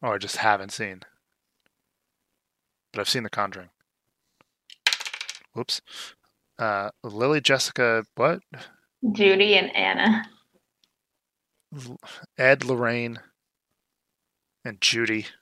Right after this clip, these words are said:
Speaker 1: Warren.
Speaker 2: Yes, that is correct.
Speaker 1: <laughs> I was like, "Oh, man." I feel like I'm getting thrown for a loop.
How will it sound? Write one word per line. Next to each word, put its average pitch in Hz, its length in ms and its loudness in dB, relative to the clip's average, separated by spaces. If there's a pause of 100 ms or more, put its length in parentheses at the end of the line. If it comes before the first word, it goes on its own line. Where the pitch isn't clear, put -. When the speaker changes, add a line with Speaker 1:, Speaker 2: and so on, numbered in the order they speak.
(840)
Speaker 1:
Warren. 131 280 2 (1300)
Speaker 2:
Yes, 262 380 4 (100)
that 226 160 4
is 247 140 4
correct. 269 500 6
Speaker 1:
<laughs> 110 80 -8
I 123 400 2 (800)
was 190 240 2
like, 143 320 4 (380)
"Oh, 147 320 8
man." 113 360 -2 (920)
I 302 60 -4
feel 254 100 6
like 196 80 8
I'm 147 80 6
getting 127 160 4
thrown 131 240 6
for 120 160 0
a 113 60 4
loop. 110 320 -2